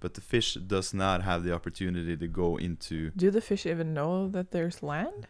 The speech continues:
Speaker 1: There, that's, uh, I, I look at humans as,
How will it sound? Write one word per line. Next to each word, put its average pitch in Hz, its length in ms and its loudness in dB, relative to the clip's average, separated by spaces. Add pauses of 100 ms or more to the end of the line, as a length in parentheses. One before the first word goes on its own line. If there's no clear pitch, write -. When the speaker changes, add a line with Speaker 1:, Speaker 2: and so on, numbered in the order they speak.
Speaker 1:
There, 104 360 2 (100)
that's, - 560 0 (180)
uh, 95 400 4 (380)
I, 85 160 2
I 131 200 8
look 117 360 2
at 98 200 4 (120)
humans 90 540 -2
as, 82 400 -4